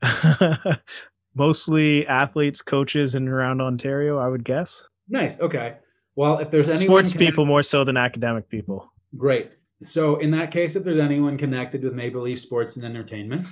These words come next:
Speaker 2: um,
Speaker 1: <laughs>
Speaker 2: yeah, no. Um, right now I'm looking academically. Um, I really like the research, and my, my big concern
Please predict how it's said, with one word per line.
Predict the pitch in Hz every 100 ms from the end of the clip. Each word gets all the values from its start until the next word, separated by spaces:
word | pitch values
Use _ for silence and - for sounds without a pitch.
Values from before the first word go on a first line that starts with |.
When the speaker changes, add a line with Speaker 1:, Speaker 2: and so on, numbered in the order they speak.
| -
Speaker 2:
um, | 110 110 175 - 180 - 147 -
Speaker 1:
<laughs> | _ _ _ -
Speaker 2:
yeah, | 185 -
no. | 147 147 - - - - -
Um, | 156 156 156 156 - - - _
right | 160 196 202
now | 180 175
I'm | 170 156
looking | 147 147 151 139 139 147 -
academically. | 135 131 135 117 113 120 120 135 127 127 -
Um, | 123 123 127 123 113 - - -
I | 170
really | 202 240
like | 196 170
the | 151
research, | 131 131 127 131 127 - - _ _
and | 147 143 139 143 131 - _ _ _
my, | 147 143 147 151 151 143 143 131 131 -
my | 147
big | 156 - 185 185
concern | 180 214 202 - 175 160 156 151 147